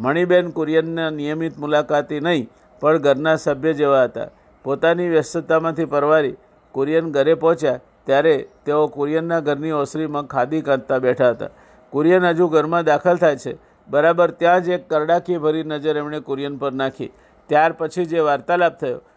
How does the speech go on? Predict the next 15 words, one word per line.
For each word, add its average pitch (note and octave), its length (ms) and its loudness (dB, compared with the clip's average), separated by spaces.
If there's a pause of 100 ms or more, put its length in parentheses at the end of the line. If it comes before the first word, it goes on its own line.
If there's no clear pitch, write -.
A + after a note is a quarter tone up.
(160)
તે D#3 120 -6
કુરિયનની F3+ 540 -2
અનુવાદિત E3+ 600 0
આત્મકથા D3+ 580 -2
મારું D3 480 0 (500)
સ્વપ્નના D#3 920 -2
પાન D#3+ 300 0
નંબર D#3 360 -2
પંચ્યાસી E3+ 560 -2
પર B2+ 260 -6 (300)
કંઈક D3 220 -4
આ D3+ 180 2
રીતે D#3+ 260 -4
નોંધાયેલો C3+ 500 -2
છે. - 180 -16